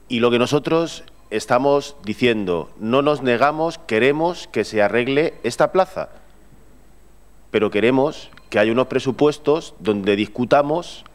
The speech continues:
más allá del día a día qué planes estratégicos tenemos. Eso es lo que queremos. Y yo le hago la propuesta al señor alcalde. Eh, como no nos vamos a poner de acuerdo en los presupuestos, parece, porque usted mediante el transfugismo se ha encargado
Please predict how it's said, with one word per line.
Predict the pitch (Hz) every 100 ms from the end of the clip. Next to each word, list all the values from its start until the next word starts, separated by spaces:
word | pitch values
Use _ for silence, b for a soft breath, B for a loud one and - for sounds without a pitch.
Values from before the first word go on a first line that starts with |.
| - - -
más | 104 131 -
allá | 143 131 151
del | 139 120
día | 135 147
a | 139
día | 151 151 160 - - -
qué | 113
planes | 127 131 123
estratégicos | 127 120 117 127 135 127 -
tenemos. | 127 143 92 76 - - -
Eso | 107 131
es |
lo | 131 120
que | 117
queremos. | 101 95 85 73 - B B B B B
Y | 92
yo | 113 156 - B B B
le | 95
hago | 113 147 170 -
la | 101 101
propuesta | 95 90 151 - 175 185
al | - 95
señor | 92 110
alcalde. | 135 - 185 131 82 b b b b
Eh, | 95 95 -
como | 101 101
no |
nos | 165
vamos | 170 160 151
a |
poner | 143 135 135
de |
acuerdo | 123 143 131
en |
los | 127
presupuestos, | - 110 101 131 - 95
parece, | - 135 - 98
porque | 98 85 92
usted | 87 - 123
mediante | 127 123
el | 117
transfugismo | 117 127 107 104 135 101
se | 80 98
ha |
encargado | 104 107 104 120 117